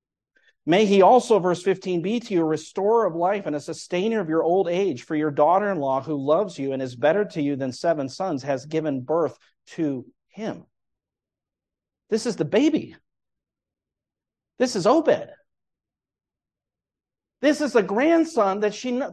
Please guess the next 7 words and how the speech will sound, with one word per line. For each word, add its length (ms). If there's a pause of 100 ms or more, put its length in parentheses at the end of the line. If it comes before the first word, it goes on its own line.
(140)
she 160
never 260
thought 240
she'd 220
see. 540 (1800)
And 200
now, 720